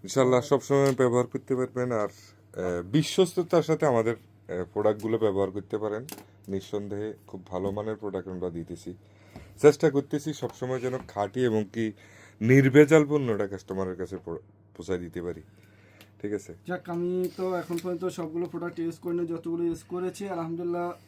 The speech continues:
Speaker 2: আহ, অর্গানিক পেয়েছি। তবে ইনশাআল্লাহ এখান থে-, এখন থেকে আমি এই আপনার প্রোডাক্টগুলো ব্যবহার করব,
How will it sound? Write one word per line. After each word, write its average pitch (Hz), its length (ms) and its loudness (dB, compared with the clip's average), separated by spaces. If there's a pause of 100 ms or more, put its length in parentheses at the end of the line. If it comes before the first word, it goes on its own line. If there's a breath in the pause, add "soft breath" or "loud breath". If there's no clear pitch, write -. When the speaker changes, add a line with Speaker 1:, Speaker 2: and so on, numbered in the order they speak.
Speaker 2:
আহ, 147 260 -4
অর্গানিক 175 480 -2
পেয়েছি। 185 500 -4
তবে 165 180 -6
ইনশাআল্লাহ 160 560 -4
এখান 151 200 -8
থে-, 156 180 -6
এখন 175 240 -10
থেকে 196 480 -10 (240 soft breath)
আমি 160 400 -4
এই 156 180 -8
আপনার 147 300 -10
প্রোডাক্টগুলো 151 580 -8
ব্যবহার 170 340 -6
করব, 208 400 -6